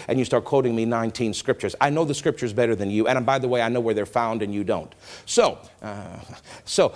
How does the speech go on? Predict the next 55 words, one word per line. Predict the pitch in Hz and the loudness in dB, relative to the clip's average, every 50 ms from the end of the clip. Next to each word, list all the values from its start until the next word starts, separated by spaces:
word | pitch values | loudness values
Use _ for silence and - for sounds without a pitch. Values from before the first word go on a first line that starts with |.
| - - | -4 2
don't | - 175 190 190 - | 2 2 2 2 -2
quote | - 190 190 185 160 | -2 -2 -2 0 -2
me | 160 | -4
your | 156 147 143 135 | -2 0 -2 -2
scriptures | 135 - - 165 139 - 147 123 131 | -2 -2 -4 -4 -2 -2 -4 -2 -2
and | 127 117 | 0 2
be | 123 120 | 2 4
religious. | 120 120 131 147 143 - 104 - - | 4 6 6 4 4 2 -6 -4 2
When | 123 143 135 | 2 2 2
I | 131 131 | 2 0
say | 127 - - 190 190 | -2 2 4 4 4
I | 175 151 139 | 4 2 2
get | 127 131 120 | 0 0 -2
afraid, | 113 - - 151 156 170 156 | -2 0 0 2 2 2 2
you | 135 185 | 0 0
get | 196 185 156 127 | 4 4 4 4
afraid | 117 - 151 151 147 143 | 4 2 2 2 2 2
too. | - 202 214 180 - - - - - _ _ _ - - - _ - - - _ - - - - - _ _ - - _ _ - | 2 4 4 4 2 -2 -8 -20 -20 _ _ _ -20 -20 -20 _ -20 -20 -20 _ -20 -20 -20 -20 -20 _ _ -20 -20 _ _ 0
Sometimes | - 196 202 202 190 175 160 151 - | 2 2 2 2 2 0 0 0 -2
we | 131 147 | -2 -2
just | 139 143 110 | -2 -2 -2
get | 104 139 123 | 0 -2 -2
afraid. | 117 - - 165 110 82 76 - - - _ _ _ _ _ _ _ _ _ - | -2 0 0 0 0 0 -6 -10 -16 -20 _ _ _ _ _ _ _ _ _ -2
We | - 131 147 | 2 4 6
know | 151 170 | 6 6
all | 196 220 185 135 | 6 4 4 2
the | 120 | 0
scriptures, | - - - 131 - - 156 143 117 | -2 0 0 0 0 0 -4 -2 0
but | 120 143 120 | 0 2 2
there's | 143 135 - | 2 2 2
concern | - 151 139 139 - 185 196 180 139 113 | 0 -4 -4 -2 0 2 2 2 2 2
that | 107 - | 0 -2
comes | - 113 101 92 - - | -2 -4 -4 -4 -4 -4
to | - 78 | -4 -4
us, | 76 - - - - - | -4 -4 -8 -12 -6 -2
and | 131 135 | -2 2
we | 127 143 | 2 4
have | 131 131 127 - | 4 2 2 0
to | - 131 | -2 -2
deal | 120 156 156 143 | 2 4 4 4
with | 120 101 95 - - | 4 2 -2 -4 -6
it. | - - - - _ _ _ _ _ - - _ - | -14 -18 -18 -20 _ _ _ _ _ -20 -20 _ -6
The | - 120 | -4 0
thing | - - 208 208 | 4 4 4 6
is, | 165 143 | 4 2
we | 127 143 139 | 4 4 4
have | 143 131 - | 4 4 0
to | 127 | -4
deal | - 95 147 180 180 | -4 0 2 4 4
with | 151 123 107 - | 4 2 0 0
it, | 117 113 | -2 0
not | 123 143 139 139 | 2 0 0 0
stay | - - - - 175 175 | -4 -4 0 2 2 2
in | 120 90 80 | 2 0 -2
it. | 60 - - | -6 -10 -14